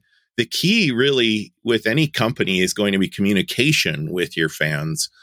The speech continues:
Um, with filmmakers is gonna be communication, trying to help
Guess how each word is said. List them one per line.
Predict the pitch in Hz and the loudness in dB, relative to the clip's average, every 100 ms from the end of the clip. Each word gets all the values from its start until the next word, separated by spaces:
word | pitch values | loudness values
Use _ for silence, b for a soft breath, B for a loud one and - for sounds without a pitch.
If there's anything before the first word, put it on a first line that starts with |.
| b b - | b b -4
Um, | 95 87 90 113 | -2 -2 -2 0
with | 101 - | -2 0
filmmakers | 117 117 107 92 95 85 | -2 2 0 0 -2 -2
is | 85 | -2
gonna | 95 92 | -2 -2
be | 90 | -4
communication, | - 92 87 85 104 101 - 82 82 | -6 -6 -4 -2 0 0 0 0 -2
trying | 80 92 92 92 | -2 -2 -2 -4
to | 80 | -6
help | - 104 104 | -4 -2 -2